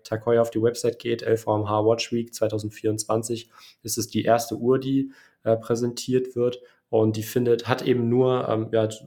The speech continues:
ein sehr interessantes Ziffernblatt zum einen, von der Farbe her finde ich das sehr schön. Das ist so ein, so ein Türkisblau, ähm, kennt man so ein bisschen, äh, die, oder es erinnert mich zumindest jetzt so ein bisschen, äh, von, von der Richtung her an dieses,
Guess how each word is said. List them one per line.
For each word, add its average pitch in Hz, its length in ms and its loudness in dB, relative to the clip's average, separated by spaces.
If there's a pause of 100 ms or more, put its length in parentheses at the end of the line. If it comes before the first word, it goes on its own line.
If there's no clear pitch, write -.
ein 117 140 -8
sehr 117 220 2
interessantes 117 540 -4
Ziffernblatt 151 500 0
zum 135 180 -4
einen, 147 380 0
von 117 180 -6
der 107 80 -2
Farbe 135 320 -4
her 151 340 -4 (280)
finde 135 180 0
ich 131 60 -8
das 131 140 -8
sehr 131 120 -4
schön. 135 280 2
Das 113 140 -4
ist - 120 -2
so 113 120 0
ein, 110 220 -2 (340)
so - 180 0
ein 113 180 0
Türkisblau, 139 1300 2
ähm, 113 540 0 (280)
kennt 117 220 0
man 131 160 2
so 113 100 -2
ein 110 60 0
bisschen, 117 460 0
äh, 113 260 -2
die, 117 160 -8
oder 107 260 -2
es 107 120 -6
erinnert 127 420 4
mich 127 180 0
zumindest 117 360 0
jetzt 110 160 -2
so 107 80 -2
ein 107 60 -2
bisschen, 110 440 -2
äh, 107 160 -6
von, 107 380 -6
von 107 160 -6
der 104 80 -4
Richtung 110 300 -4
her 107 220 -2
an 104 120 -2
dieses, 104 440 -4